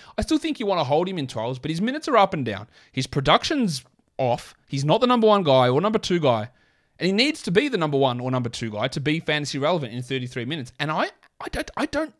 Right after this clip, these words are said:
think that it's coming. But, you know, I'd be shit scared that a trade happens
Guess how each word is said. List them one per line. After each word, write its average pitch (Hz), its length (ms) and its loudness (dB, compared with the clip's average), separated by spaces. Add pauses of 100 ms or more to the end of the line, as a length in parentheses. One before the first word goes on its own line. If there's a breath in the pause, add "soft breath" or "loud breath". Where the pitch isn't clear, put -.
(160)
think 175 200 -2
that 175 100 -4
it's 180 100 -8
coming. 233 300 -6 (800)
But, 202 260 0 (340)
you 160 100 -2
know, 139 80 2
I'd 147 200 0
be 151 140 -4
shit 180 280 -4
scared 170 280 0
that 143 100 -4
a 135 40 -6
trade 135 280 -2
happens 123 520 -4